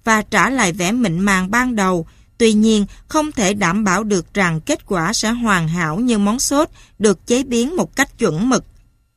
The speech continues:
Làm sánh bằng tinh bột. Sự nhũ hóa và làm sánh bằng lòng đỏ trứng hay máu không phải là những cách duy nhất để làm sánh các loại sốt.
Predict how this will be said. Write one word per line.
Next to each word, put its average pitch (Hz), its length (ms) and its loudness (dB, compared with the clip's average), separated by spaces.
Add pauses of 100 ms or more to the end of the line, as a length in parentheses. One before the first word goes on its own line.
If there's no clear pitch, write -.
(260)
Làm 214 280 2
sánh 226 360 2 (100)
bằng 202 220 2
tinh 277 320 -2
bột. 190 240 0 (1000)
Sự 214 240 4
nhũ 202 360 0
hóa 254 360 4
và 208 120 0
làm 180 220 -2
sánh 240 440 -2
bằng 190 200 0
lòng 170 260 -2
đỏ 165 280 -2
trứng 240 260 0 (220)
hay 226 240 0
máu 202 400 2 (260)
không 302 220 -2
phải 170 200 0
là 208 120 0
những 175 240 -4
cách - 260 -6
duy 220 180 0
nhất 240 320 -2
để 196 120 0
làm 175 220 0
sánh 208 420 0
các 285 180 -4
loại 175 220 -2
sốt. 247 340 2